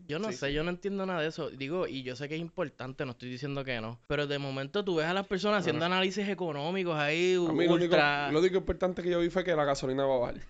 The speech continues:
Speaker 1: <laughs>
Speaker 3: Es
Speaker 1: Y,
Speaker 3: así.
Speaker 1: y, y por eso la, la electricidad,
Speaker 3: Ah,
Speaker 1: supuestamente.
Speaker 2: Bueno,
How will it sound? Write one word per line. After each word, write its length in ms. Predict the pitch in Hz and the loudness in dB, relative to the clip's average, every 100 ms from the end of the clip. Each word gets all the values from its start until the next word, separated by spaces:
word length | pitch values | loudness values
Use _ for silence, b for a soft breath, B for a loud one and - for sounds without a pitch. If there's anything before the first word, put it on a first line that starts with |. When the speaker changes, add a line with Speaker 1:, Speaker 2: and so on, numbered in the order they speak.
| - | -6
Speaker 1:
<laughs> 760 | 233 - 208 214 - 269 220 - | -6 -6 -8 -6 -6 -4 -4 -2
Speaker 3:
Es 100 | 143 | 0
Speaker 1:
Y, 40 | |
Speaker 3:
así. 180 | 185 - | 0 -2
Speaker 1:
y, 560 | 110 143 147 139 127 143 | -2 -2 -2 -2 -2 -2
y 40 | |
por 200 | 139 135 | 0 0
eso 260 | 160 175 151 | 0 0 0
la, 380 | 131 120 113 | 0 0 -2
la 480 | 117 120 117 117 117 | -2 -2 -2 -4 -4
electricidad, 840 | 117 120 - 123 120 120 123 127 - | -4 -6 -8 -10 -6 -4 -2 -4 -8
Speaker 3:
Ah, 160 | - - | -16 -10
Speaker 1:
supuestamente. 760 | 147 254 - 196 165 139 139 | -4 -2 2 4 6 4 4
Speaker 2:
Bueno, 280 | 139 131 120 | 4 2 0